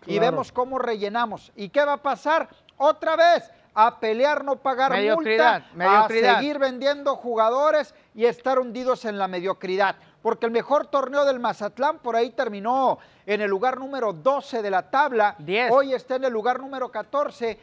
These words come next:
Speaker 1: Imagínate, ¿no? ¿Cómo va a estar la situación con ellos?
Speaker 3: Mira.
Speaker 1: Me parece que cuando terminó en ese
Speaker 2: Fíjate.
Speaker 1: lugar no era play-in, no era,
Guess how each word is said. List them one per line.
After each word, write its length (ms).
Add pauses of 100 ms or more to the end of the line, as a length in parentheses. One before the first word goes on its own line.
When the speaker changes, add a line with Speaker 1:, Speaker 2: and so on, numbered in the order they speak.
(200)
Speaker 1:
Imagínate, 720
¿no? 180
¿Cómo 220
va 80
a 20
estar 160
la 100
situación 420
con 120
ellos? 220
Speaker 3:
Mira. 300
Speaker 1:
Me 160
parece 360
que 120
cuando 280
terminó 360
en 100
ese 140
Speaker 2:
Fíjate. 120
Speaker 1:
lugar 320
no 120
era 140
play-in, 540
no 200
era, 420